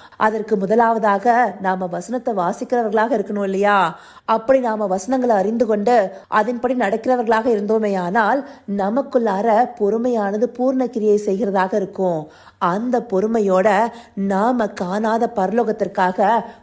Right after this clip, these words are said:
பொறுமையோட காத்திருக்கணும். அப்படியாக கிறிஸ்துவின் பொறுமையானது நமக்குள்ளார காணப்படும் போது பரிசுத்த அலங்காரத்தையும் நாம காத்துக்கொள்ள முடியும். இதை நாம அறிந்து கொண்டு செயல் பண்ணுவதற்காகவே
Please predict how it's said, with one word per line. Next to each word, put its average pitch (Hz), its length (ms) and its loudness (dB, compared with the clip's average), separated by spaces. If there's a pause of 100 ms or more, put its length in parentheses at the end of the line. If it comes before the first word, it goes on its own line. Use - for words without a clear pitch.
(100)
பொறுமையோட 226 540 2
காத்திருக்கணும். 196 800 -2 (280)
அப்படியாக 240 680 2
கிறிஸ்துவின் 254 640 -2
பொறுமையானது 233 600 2
நமக்குள்ளார 233 720 0
காணப்படும் 214 580 -2
போது 214 500 2 (320)
பரிசுத்த 233 540 0
அலங்காரத்தையும் 226 1000 0 (160)
நாம 208 300 0
காத்துக்கொள்ள 196 680 0
முடியும். 180 560 0 (200)
இதை 247 300 2
நாம 233 280 -2
அறிந்து 233 360 -2
கொண்டு 226 240 0
செயல் 214 260 0
பண்ணுவதற்காகவே 196 1040 2